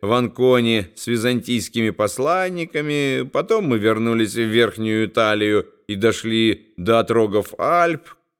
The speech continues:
которые Аттон называл "Пиренеями". И там я впервые в жизни увидел заснеженные горные вершины.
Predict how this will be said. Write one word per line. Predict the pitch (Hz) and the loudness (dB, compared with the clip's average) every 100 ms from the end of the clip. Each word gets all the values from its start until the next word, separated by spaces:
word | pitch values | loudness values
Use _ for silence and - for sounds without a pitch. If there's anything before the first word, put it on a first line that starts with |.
| _ _ _ _ | _ _ _ _
которые | 113 113 139 139 135 135 | -4 0 2 2 2 2
Аттон | - 120 123 _ 165 175 170 135 | 2 -2 -2 _ 0 2 2 0
называл | 120 110 117 127 123 - _ | 0 2 4 4 2 -2 _
"Пиренеями". | - 123 127 123 120 113 110 107 107 98 - _ _ _ _ - | -4 0 0 2 2 2 2 0 0 -4 -8 _ _ _ _ -4
И | 127 | -2
там | 127 220 247 220 | 0 0 0 0
я | 170 143 | 0 0
впервые | - 135 135 185 208 147 | 2 2 2 0 0 0
в | |
жизни | 117 123 196 247 185 165 160 | -2 -2 -2 -2 -2 -2 -2
увидел | - 120 117 139 175 151 151 139 | 0 0 0 0 0 0 2 0
заснеженные | 107 117 113 113 117 156 190 170 151 156 147 147 143 139 | 0 -2 -2 -2 0 2 2 0 -2 -2 -2 -2 0 -2
горные | 113 123 131 131 131 127 | 2 2 2 2 0 2
вершины. | 123 113 - - 120 120 117 110 107 95 | 2 0 -4 -4 -2 0 0 0 -2 -4